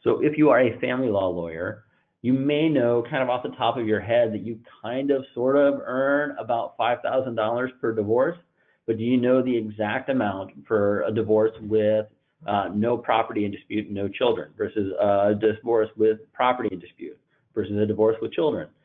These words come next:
You need to be able to break this down and then also break that down even further by effort. So if I'm doing a non-contested divorce with no property issues, that effort that I have to put in that should be significantly less than if I have to put into one with property in dispute.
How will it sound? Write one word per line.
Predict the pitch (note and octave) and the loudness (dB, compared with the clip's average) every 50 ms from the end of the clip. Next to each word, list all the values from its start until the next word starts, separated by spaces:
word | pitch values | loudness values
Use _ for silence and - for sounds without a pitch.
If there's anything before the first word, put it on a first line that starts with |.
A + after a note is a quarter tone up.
| _ _ _ - | _ _ _ -6
You | B2 C3+ | 0 0
need | D#3 | 2
to | D#3+ | 4
be | E3 | 4
able | D#3+ D#3+ C#3+ | 4 4 2
to | B2+ | 0
break | G#2+ G#2 A#2 A#2 A2+ C3+ D#3 - - A2+ | -2 -4 -4 -2 -2 -2 -4 -8 -8 -6
this | A2+ A#2+ A#2+ A#2+ A#2+ G#2 F#2 F2+ | -4 -4 -4 -4 -6 -10 -10 -8
down | G#2+ F#2 G2+ G#2 G#2 G2 F#2 F2 E2+ F2+ F2 - | -8 -6 -4 -4 -4 -4 -4 -6 -8 -10 -12 -10
and | - A2 A#2 | -8 -4 -4
then | A#2+ A#2 | -2 -2
also | E2+ F2+ B2 C3+ C#3 C#3 D3 | -2 0 0 0 2 2 2
break | - - B2+ B2+ B2+ B2+ | 2 2 2 0 2 2
that | B2 A2+ A2 | -2 0 0
down | A#2 A2 A2 A2+ | 0 0 0 -2
even | A2+ A2 A2 A2+ G#2+ G#2+ | -2 -4 -4 -6 -6 -4
further | - D3+ D#3+ E3 A#2+ G2 | 0 2 2 4 2 2
by | F#2+ G2 G2+ G2+ F2+ - - | 0 0 -2 -4 -4 -4 -2
effort. | D#3+ E3 - - D2+ - _ _ _ _ _ _ _ _ _ - | -2 -2 -2 -4 -10 -10 _ _ _ _ _ _ _ _ _ -4
So | - C3 | -2 -2
if | B2+ - | 0 0
I'm | G2+ C3 C3 B2 G#2+ | 0 0 0 -2 -2
doing | G#2+ C3 D#3+ G3 E3+ A#2 G#2 G2+ - - | -4 -4 -4 -2 -2 -2 -4 -4 -6 -6
a | G#2+ A2 G#2 G2 | -4 -4 -4 -4
non-contested | G2 A2 A#2 A#2+ A#2 G#2+ - A#2+ G#2+ - A#2 A2+ - - A#2 | -2 -2 -2 -2 -2 -4 -6 -10 -4 -2 -2 -2 -2 -4 -4
divorce | G#2+ A2 G2 A2 G#2+ G#2 A2 A2 A2 | -4 0 2 4 4 4 4 2 2
with | - G#2+ G#2 - | -2 -4 -4 -2
no | G#2 G#2+ A2+ A2+ | -2 0 0 0
property | A2+ - A2 A2 A2+ A#2 - A2+ F#2 - - F2 | 0 2 2 2 2 0 -2 -6 -6 -6 -8 -10
issues, | F2+ - - F#2 F#2 G2 - - _ _ _ _ _ _ _ _ - | -10 -10 -8 -6 -6 -6 -6 -8 _ _ _ _ _ _ _ _ 0
that | - C3 C#3+ C3+ - - - | 2 2 2 2 0 -2 0
effort | C#3 E3+ F3 - - - - - - - _ _ - | 0 0 0 0 -2 -2 -2 -4 -6 -12 _ _ -2
that | B2 A#2 | 0 2
I | G#2+ | 2
have | G#2+ A#2 - | 2 0 -2
to | - | -2
put | - - D3+ | 0 0 0
in | C#3+ A2 | 0 0
that | F#2+ F2+ F2 - - - - | -2 -6 -8 -10 -12 -8 -4
should | F3 F3+ E3+ | -4 -2 0
be | D3+ C#3+ C#3+ C#3 | 0 0 0 0
significantly | B2+ A#2 A#2 A#2 A#2+ C#3+ F3 F3 E3+ D3 C3+ B2+ G#2+ - G#2+ G#2 G#2 G2+ | -4 -10 -8 -8 -4 -4 -4 -2 -4 -8 -6 -6 -8 -8 -6 -6 -6 -4
less | G2 G#2 B2+ E3+ - - - - _ _ _ _ _ _ _ _ _ _ - | -4 0 2 2 2 0 -2 -16 _ _ _ _ _ _ _ _ _ _ -10
than | - A2 | -8 -4
if | A2+ A2 A2 | -4 -2 -2
I | G#2 G#2 G2+ | -2 -2 -2
have | A2 G#2+ - - | -2 -4 -4 -4
to | B2+ | -8
put | A#2 - B2 | -8 -6 -6
into | A#2+ A#2 A#2 A2+ | -2 0 0 2
one | G#2 F#2+ F#2 G2 | 2 2 0 -2
with | G#2+ A2+ A2 - | -2 -6 -8 -6
property | - - - G#3+ - A#2 G#2+ F#2+ | -2 -2 0 0 0 -2 -2 -4
in | F2 | -6
dispute. | F2 - - _ - D#2 - - | -8 -14 -20 _ -16 -14 -14 -14